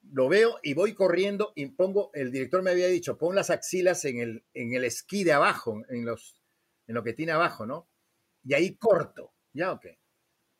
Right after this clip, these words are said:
Coño, pongo el, eh, eh, el, las axilas en, en el esquí y el piloto me, se va.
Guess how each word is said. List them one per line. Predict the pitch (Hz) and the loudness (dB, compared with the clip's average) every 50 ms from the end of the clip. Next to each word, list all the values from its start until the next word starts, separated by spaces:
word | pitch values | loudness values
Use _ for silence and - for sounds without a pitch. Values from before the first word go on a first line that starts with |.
| _ _ _ _ _ _ _ _ _ _ - | _ _ _ _ _ _ _ _ _ _ -12
Coño, | 165 185 175 135 - | -10 -8 -8 -10 -8
pongo | - 180 196 214 214 220 214 | -4 -6 -4 -2 0 0 2
el, | 185 165 147 139 135 - | 2 0 -2 -4 -8 -10
eh, | 147 139 131 127 - | -8 -8 -8 -8 -8
eh, | 151 139 127 - | -8 -8 -8 -8
el, | - 131 127 127 - | -8 -12 -12 -10 -8
las | 135 131 120 131 | -8 -6 -6 -6
axilas | 127 - - 190 202 208 - 175 | -8 -8 -6 -6 -6 -4 -4 -6
en, | 160 143 135 131 131 - | -8 -8 -8 -10 -10 -10
en | 135 120 120 120 | -10 -10 -8 -10
el | 120 113 120 | -10 -8 -10
esquí | 113 - _ - 226 294 349 349 _ _ _ _ _ _ _ | -10 -10 _ -8 -6 -6 -6 -6 _ _ _ _ _ _ _
y | - 180 180 | -2 0 0
el | 175 170 | 0 2
piloto | 175 180 208 240 247 277 247 | 0 4 4 4 4 4 0
me, | 233 214 - | 0 0 -4
se | - 180 170 | -2 0 2
va. | 165 156 165 185 208 196 | 2 2 2 0 -4 -10